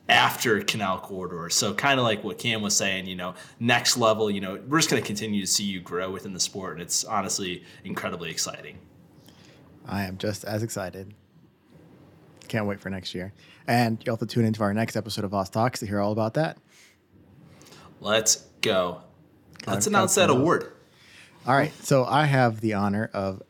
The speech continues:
Speaker 2: giving out the men's U-ROY Award. And just to make sure everyone is aware, these are awesome. We're having these awards made. And once we get pictures, uh, of the final product, we'll be sending those and sharing them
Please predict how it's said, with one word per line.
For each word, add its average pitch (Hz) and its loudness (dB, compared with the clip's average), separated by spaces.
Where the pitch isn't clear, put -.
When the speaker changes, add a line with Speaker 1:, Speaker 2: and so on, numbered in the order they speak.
Speaker 2:
giving 107 0
out 98 -4
the 92 -8
men's 131 4
U-ROY 104 2
Award. 90 -4
And 113 2
just 196 2
to 175 0
make 139 4
sure 139 2
everyone 120 4
is 98 -2
aware, 104 0
these 147 4
are 143 4
awesome. 123 4
We're 117 0
having 127 4
these 113 0
awards 101 -2
made. 104 0
And 101 -6
once 110 -2
we 123 0
get 113 2
pictures, 110 -2
uh, 95 4
of 104 -4
the 104 -10
final 113 2
product, 113 0
we'll 107 -2
be 101 -4
sending 107 -2
those 101 0
and 98 -10
sharing 104 0
them 101 -2